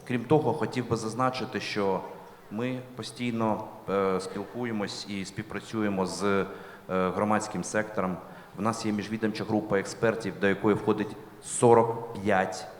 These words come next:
громадських організацій, в тому числі п'ятнадцять з яких мають іноземний елемент або є іноземними. У нас є постійна співпраця з законодавцем. Е,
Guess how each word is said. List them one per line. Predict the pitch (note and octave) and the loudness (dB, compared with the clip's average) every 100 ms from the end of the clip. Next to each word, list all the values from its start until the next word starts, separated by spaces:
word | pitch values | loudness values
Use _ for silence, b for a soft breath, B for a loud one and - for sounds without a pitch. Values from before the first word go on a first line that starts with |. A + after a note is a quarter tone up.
| - | -4
громадських | F#2+ F2+ E2+ - F2 F2+ | -2 0 -2 -4 -8 -6
організацій, | E2+ F2 E2 F#2+ F2+ | -4 -4 -2 -2 -4
в | E2+ | -4
тому | G2 F2+ | -2 -2
числі | - F#2 | -4 -8
п'ятнадцять | - F2+ G#2 G2 - F2+ | -2 -2 0 0 0 -6
з | F#2+ | -6
яких | F#2 G#2 G#2 B B B | -2 -4 -4 B B B
мають | F#2 G2 F#2+ F#2 - | 0 2 4 2 -2
іноземний | F#2+ F#2 F#2 F#2+ F2 E2 E2+ - B - | -4 -4 -2 -2 -2 -4 -6 -8 B -2
елемент | F2+ F2+ G2+ G2 | 2 4 4 2
або | E2 E2+ F#2 | -2 0 0
є | F2 F2+ F2 F2+ B B | 2 0 0 -2 B B
іноземними. | F#2 F#2+ F#2 G2 E2 D2+ C#2+ C2+ - B B B - | -4 -2 2 4 4 0 -6 -8 -14 B B B 2
У | |
нас | A#2 - | 4 4
є | A#2+ | 0
постійна | A2 - A2+ G#2+ | -2 -4 -2 0
співпраця | - G#2 - A2 G#2 G#2 G2 | -2 -4 4 6 6 4 0
з | - - F#2 - D#2+ | 0 -6 -8 -12 -8
законодавцем. | F#2+ G2+ F#2+ F2+ E2 - D2 D2 - B B B B | -4 0 2 4 2 -2 -8 -10 -14 B B B B
Е, | E2+ E2+ E2+ E2 | 2 4 4 4